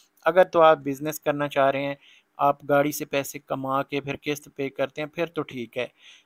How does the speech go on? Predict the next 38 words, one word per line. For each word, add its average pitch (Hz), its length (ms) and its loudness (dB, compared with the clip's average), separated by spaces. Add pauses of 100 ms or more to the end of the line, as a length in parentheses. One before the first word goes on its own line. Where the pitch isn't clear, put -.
(120)
लेकिन 185 280 0
अगर 190 300 6
आप 175 360 8
ये 170 220 -2
सोच 165 280 -2
रहे 170 140 -4
हैं 170 100 -6
कि - 120 -10 (120)
आप 147 460 0 (440)
घर 147 320 2
खड़ी 165 300 -4
करना 160 300 -2
है, 160 60 0
आपने 156 280 0
कभी 156 280 -4
कभार 151 360 2
उसको 151 280 -6
यूज़ 147 300 -6
करना 147 220 -4
है 147 100 -8
या 160 160 4
ऑफिस 165 300 -2
वर्क 147 260 -2
के 151 80 -8
लिए 147 240 -4
या 151 160 -4
छोटा 170 320 -4
मोटा 151 240 -4
फैमिली 147 400 -6
का 151 220 4
आपका 139 340 0 (400)
यूज़ 160 340 2
है, 147 120 6 (420)
तो 160 60 -12
सेकंड 185 540 -6
हैंड 156 260 0
गाड़ी 139 360 4 (540)
पाँच 165 300 2